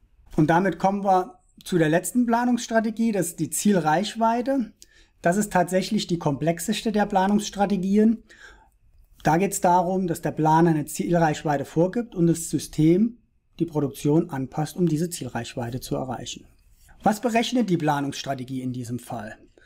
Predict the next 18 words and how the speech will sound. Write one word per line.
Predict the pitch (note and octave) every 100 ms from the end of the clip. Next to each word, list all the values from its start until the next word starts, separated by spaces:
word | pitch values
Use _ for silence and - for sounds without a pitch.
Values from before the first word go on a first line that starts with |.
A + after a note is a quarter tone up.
| - - -
Wir | D3 D3
haben | C4
eine | C#4
Zielreichweite | - A#3+ A#3+ A3 G#3 G3 F3+ E3+
vorgegeben. | - E3 D3 B2 C3 - C3 - _ - - _ _ _ _ _ _ _ _ _
Wir | - D3
wissen, | G3 A#3+ F4+ F4 - _ _ -
dass | E3+ F3+
es | F3
einen | F3 E3
Zusammenhang | E3 D3+ E3+ A#3+ B3 F#3 A#3+ B3 -
zwischen | - G3 F#3+ G3+
dem | E3 D#3
Lagerbestand | D3+ E3+ G3+ F#3+ - F3+ F3 E3+
und |
der | D3 C#3+
Reichweite | C#3 E3+ F3 A3+ A#3+ B3
gibt. | C#4 E4 -